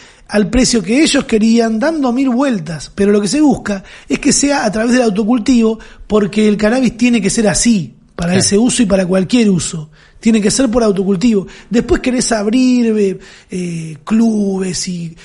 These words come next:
Speaker 1: y cosas para comprar porro y libre mercado. Tá, hacé lo que quieras, pero el primer paso es darle a la gente el autocultivo.
Speaker 2: Claro.
Speaker 1: Ahora,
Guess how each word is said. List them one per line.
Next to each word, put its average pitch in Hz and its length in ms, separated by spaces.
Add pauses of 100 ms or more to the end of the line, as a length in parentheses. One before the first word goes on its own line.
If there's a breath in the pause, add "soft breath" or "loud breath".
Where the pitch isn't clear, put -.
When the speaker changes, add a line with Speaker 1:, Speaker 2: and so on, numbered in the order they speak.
(160 loud breath)
Speaker 1:
y 165 80
cosas 196 420
para 175 220
comprar 175 420
porro 202 240
y 185 60
libre 208 200
mercado. 202 320 (260 loud breath)
Tá, - 140
hacé - 160
lo 277 60
que 220 160
quieras, 202 280
pero 208 180
el 185 60
primer 285 360
paso 285 260
es 214 120
darle 254 380
a 196 120
la 196 80
gente 247 500
el 190 60
autocultivo. 170 880 (180)
Speaker 2:
Claro. 95 360
Speaker 1:
Ahora, 196 460